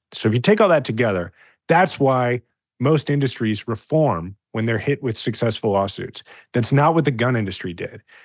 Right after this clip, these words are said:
The gun industry used their political power to go to Congress and get placa passed in two thousand five. It was supported by Republicans and Democrats, not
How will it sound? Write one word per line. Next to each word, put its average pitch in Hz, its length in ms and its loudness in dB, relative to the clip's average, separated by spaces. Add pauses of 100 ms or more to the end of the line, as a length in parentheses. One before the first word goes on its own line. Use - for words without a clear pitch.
(180)
The 123 80 0
gun 156 260 4
industry 131 380 2
used 113 240 2
their 110 120 0
political 143 440 0
power 90 400 -6
to - 140 -8
go 117 180 2
to 151 80 2
Congress 98 580 -2 (320)
and 117 160 0
get 135 320 0
placa 113 580 0 (140)
passed - 560 -2
in 101 140 -4
two 127 160 0
thousand 127 320 2
five. 123 480 0 (400)
It 131 60 2
was 185 140 4
supported 202 460 2
by 127 120 2
Republicans 120 500 0
and 143 180 0
Democrats, 123 640 -4
not 147 320 0